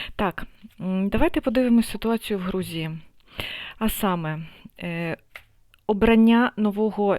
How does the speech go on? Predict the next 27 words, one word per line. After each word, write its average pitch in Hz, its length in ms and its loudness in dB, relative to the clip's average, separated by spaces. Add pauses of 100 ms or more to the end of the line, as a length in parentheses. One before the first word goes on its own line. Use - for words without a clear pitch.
(100)
ну, 247 120 0
типа, 202 340 -2
нового 202 420 2
президента, 233 920 2 (1300)
екс-футболіста 226 960 0
Міхайла 208 1080 4 (220)
Кавелашвілі. 202 800 4
А - 40 -4
пам'ятаєте, 277 800 6
я 254 580 6 (640)
проговорила 262 680 6
про 214 220 0
це, 165 520 -2 (120)
про 214 140 2
Грузію, 247 580 0
про 220 140 -2
ситуацію 214 600 0
в 196 40 -2
Грузії. 226 720 0
В 208 60 0
мене 226 220 4
було 240 320 0
таке 196 280 -2
відео, 226 460 0 (100)
і 208 100 -4
там 240 240 2
було 226 260 2